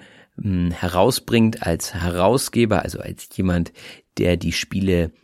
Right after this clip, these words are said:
auf den Markt gibt und herstellt, dann, äh, kann man sagen, okay, von diesem Spiel gibt es nur zehntausend Spiele und mehr gibt es dann nicht. Mehr werden nicht hergestellt.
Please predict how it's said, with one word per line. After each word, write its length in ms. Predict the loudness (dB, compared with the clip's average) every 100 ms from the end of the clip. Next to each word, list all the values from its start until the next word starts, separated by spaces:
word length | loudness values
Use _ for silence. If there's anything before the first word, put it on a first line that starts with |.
| -8
auf 300 | -2 -2 -2
den 240 | 0 0
Markt 600 | 0 0 2 0 -4 -14 -20 _ -10
gibt 600 | -4 -2 -2 -6 -10 -10 -8
und 240 | -8 -6
herstellt, 720 | -2 0 0 0 2 2 0 -8 -20 -20 -20 -16
dann, 460 | -8 -2 2 2 0
äh, 520 | -2 0 0 0 -6 -6
kann 180 | -2 2
man 360 | 2 2 0 -6
sagen, 320 | 0 2 2
okay, 320 | 0 0 0 0
von 180 | -2
diesem 220 | 0 0 -2
Spiel 260 | 0 0
gibt 200 | 2 -2
es 140 | -6 -2
nur 400 | 2 4 2 0 _
zehntausend 720 | -4 0 0 2 2 2 0
Spiele 400 | -4 -2 0 0 -4 -16 -20 -20 -20 -20 -20 _ -2
und 320 | 2 2 2
mehr 160 | 2 2
gibt 240 | -2 -4
es 140 | -4
dann 160 | -2 0
nicht. 260 | -2 -4 -4
Mehr 300 | 2 2 4
werden 260 | 2 2
nicht 480 | 2 0 -6 -10 -2
hergestellt. 680 | -2 -2 -8 -10 -12 -14